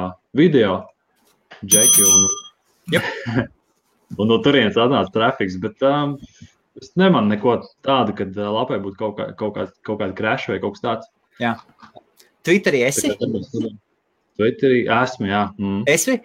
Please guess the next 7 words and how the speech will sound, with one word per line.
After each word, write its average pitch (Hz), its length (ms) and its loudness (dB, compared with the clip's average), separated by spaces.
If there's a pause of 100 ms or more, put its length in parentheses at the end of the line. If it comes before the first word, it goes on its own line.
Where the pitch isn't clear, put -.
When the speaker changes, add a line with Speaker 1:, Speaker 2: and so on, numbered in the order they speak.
(140)
Speaker 2:
Ā, 135 240 0
zini 180 280 2
Twittera 214 380 -2
personā-, 131 560 -4
personību 117 760 -2 (400)
Leons 117 400 -2
Melis? 117 420 -6